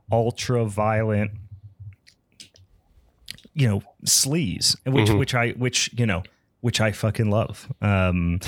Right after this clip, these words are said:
Speaker 2: <laughs>
Speaker 1: but
Speaker 2: Yeah, it ha-, it has its place.
Speaker 1: I have not had a, a movie that I've watched in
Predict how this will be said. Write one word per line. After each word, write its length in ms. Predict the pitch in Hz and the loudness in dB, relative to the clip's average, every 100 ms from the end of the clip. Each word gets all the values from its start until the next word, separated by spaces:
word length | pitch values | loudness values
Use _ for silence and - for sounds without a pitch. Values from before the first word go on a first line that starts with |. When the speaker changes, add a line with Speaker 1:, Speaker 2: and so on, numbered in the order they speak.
| - 117 | 0 2
Speaker 2:
<laughs> 340 | 143 - 113 - | 2 2 -2 2
Speaker 1:
but 260 | 92 - - _ - - - _ _ _ | 2 0 -8 _ -20 -18 -20 _ _ _
Speaker 2:
Yeah, 160 | 139 131 - - | 2 2 0 2
it 100 | 180 | 4
ha-, 140 | 208 | 6
it 140 | 180 180 | 4 4
has 220 | 190 202 | 4 2
its 160 | 165 | -2
place. 360 | - 147 117 107 | 0 2 4 2
Speaker 1:
I 140 | 120 147 | 0 0
have 160 | 170 | 0
not 200 | 147 156 | -2 0
had 180 | 139 151 | 2 0
a, 60 | 127 - _ - | 0 -8 _ 0
a 60 | |
movie 360 | 113 107 123 120 | 2 4 2 0
that 140 | 110 | 0
I've 200 | 107 95 | 2 0
watched 380 | 95 104 107 - | 0 0 0 0
in 120 | 101 | 2